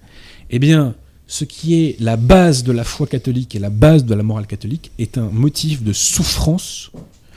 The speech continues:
pour les fidèles conciliaires. Donc c'est bien la preuve que ces gens-là n'ont pas la foi. Je ne m'en félicite pas et je prie pour leur,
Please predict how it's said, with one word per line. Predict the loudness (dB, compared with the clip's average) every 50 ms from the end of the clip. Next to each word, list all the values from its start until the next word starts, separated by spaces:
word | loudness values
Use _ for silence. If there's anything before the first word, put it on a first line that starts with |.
| -20 -20 -20 -20 -10 -4
pour | -2 2 2 2
les | 2 2
fidèles | 0 0 0 0 0 0
conciliaires. | -2 -6 -8 -6 -8 -8 -8 -8 -8 -10 -14 -16 -20 -20 -20 -20 -20 -20 -20 -20 -20 -20 -20 -20 -20 _ _ -20 _ _ _ _ _ _
Donc | -16 -16 -12
c'est | -8 -6
bien | -6 -4 -4
la | -2
preuve | -2 -2 -2 -4
que | -8
ces | -10 -8 -6
gens-là | -4 -2 -2 -2
n'ont | -4 -2
pas | -2 -2
la | -2 -4
foi. | -10 -10 -10 -12 -12 -12 _ _ _ _ -20 _ -20
Je | -10 -6 -4
ne | -2
m'en | 0 -2
félicite | 0 0 -2 -2 -2 -4 -4 -6 -2
pas | 0 0 0 0 -2
et | -4
je | -4 -2 -2
prie | 0 0 2
pour | 2 2 0
leur, | 0 -2 -6